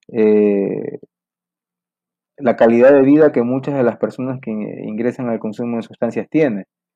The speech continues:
No, pero si es un buen chico, si es un buen chico, pero no sabe si hay situaciones de maltrato. No, pero tiene de todo, ajá, menos afecto. Eh, pero vive en un lugar tranquilo, los padres le dan,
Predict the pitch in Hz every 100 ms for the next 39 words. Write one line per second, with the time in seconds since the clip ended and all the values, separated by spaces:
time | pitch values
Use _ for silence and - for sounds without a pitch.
0 | _ _ - 110 135 175 156 127 113 131
1 | 135 127 120 113 113 107 139 - 110 98
2 | 98 110 110 110 107 - 113 147 117 104
3 | 104 104 107 101 101 104 101 98 104 101
4 | 98 92 - 131 135 120 98 110 165 175
5 | 151 123 113 107 101 98 _ _ _ _
6 | _ _ - 151 156 131 165 170 123 101
7 | 107 120 143 110 - 67 - 110 113 110
8 | 98 120 101 - - - 110 110 107 104
9 | 104 101 101 98 98 98 107 - _ _
10 | _ _ _ _ 151 147 143 131 127 147
11 | 160 156 156 147 143 147 147 139 127 117
12 | 104 110 110 170 208 170 117 107 131 139
13 | 131 123 135 127 113